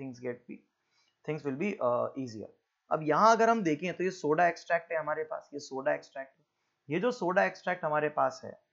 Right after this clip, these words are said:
हमने इसके ऊपर डाला dilute एचसीएल और dilute एचसीएल डालते ही एसओ टू गैस निकलेगी।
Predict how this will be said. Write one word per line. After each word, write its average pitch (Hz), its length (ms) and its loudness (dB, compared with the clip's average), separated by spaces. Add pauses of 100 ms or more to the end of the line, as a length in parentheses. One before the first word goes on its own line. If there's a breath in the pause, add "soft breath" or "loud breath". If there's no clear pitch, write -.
(320)
हमने 170 260 -2
इसके 175 220 -4
ऊपर 160 300 4
डाला 135 500 2
dilute 127 420 0
एचसीएल - 320 -18 (100)
और 120 120 -8
dilute 151 340 0
एचसीएल 175 360 -2
डालते 147 300 0
ही 165 60 -4
एसओ 147 280 -4
टू 156 160 -8
गैस 143 280 -6
निकलेगी। 117 400 -18